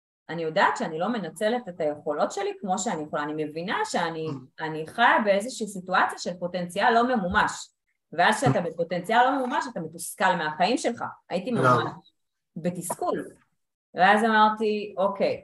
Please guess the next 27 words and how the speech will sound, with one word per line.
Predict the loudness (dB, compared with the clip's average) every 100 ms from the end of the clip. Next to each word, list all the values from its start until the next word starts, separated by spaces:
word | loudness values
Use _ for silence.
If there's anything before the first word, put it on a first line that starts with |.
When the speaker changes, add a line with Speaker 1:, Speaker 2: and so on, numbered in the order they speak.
| -6
Speaker 1:
בסדר, | -4 0 -2 -2 -4
בוא | 0
נעשה | 0 0 0
עם | 0
הדבר | 0 2 0
הזה | 0 -2
משהו." | -4 -6 -8 -8 -6
ע-, | -6 -4
עשיתי | 0 2 2
בעצם | 2 2 0
שינוי | -2 -2 0
בחיים | 2 2 0
שלי | 0 0 -2
שהוא, | -2 -4 -4 -4 -8 -6
הנדלן | -2 2 4 4
מאוד | 2 0
עזר | 2 6 6 4
לי. | -4 _ _ _ 0
למה? | 2 2
כי | 0 -6
תוך | -4
כדי | -2 -2
שאתה | 0 -2 -2
בעצם | -2 -2 -4
לומד | -4 -4 -4
נדלן, | -4 2 4 4 0
אתה | -2